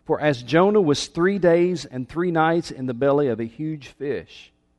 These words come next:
so the Son of Man will be three days and three nights in the heart of the earth. The men of Nineveh will stand up at the judgment with this, this generation and condemn it, for they repented at the preaching of Jonah,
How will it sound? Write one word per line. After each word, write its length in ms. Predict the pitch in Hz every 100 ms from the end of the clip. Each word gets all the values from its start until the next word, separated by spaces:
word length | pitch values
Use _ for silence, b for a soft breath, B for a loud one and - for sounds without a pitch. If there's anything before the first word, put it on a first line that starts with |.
| _ _ _ _ _ _ -
so 260 | - 151
the 100 | 147
Son 280 | - 175 156
of 100 | 147
Man 320 | 156 147 120
will 80 | 120
be 140 | 123
three 260 | 120 139 139
days 320 | 131 131 123
and 80 | 120
three 200 | 123 131
nights 340 | 123 120 123
in 100 | 131
the 120 | 120 117 _ _ _ _
heart 260 | 117 117
of 80 | 113
the 140 | 127
earth. 360 | 139 110 98 _ _ _ _ _ _ _ _ _
The 60 | 135
men 180 | 156 175
of 60 |
Nineveh 540 | 175 202 190 123 101 - _ _
will 100 | 120
stand 400 | - - 170 165
up 180 | 170 160
at 120 | 135
the 80 | 139
judgment 480 | 131 170 147 123 117
with 180 | 131
this, 240 | 147 175 139
this 160 | 160
generation 680 | - 156 156 147 160 - 120 b b
and 140 | - -
condemn 420 | 143 131 175 151
it, 180 | 135 -
for 120 | 135
they 240 | 139 208
repented 480 | 196 175 165 220 147
at 160 | 131 143
the 60 |
preaching 360 | 139 147 143 135
of 100 | 123
Jonah, 380 | 143 156 120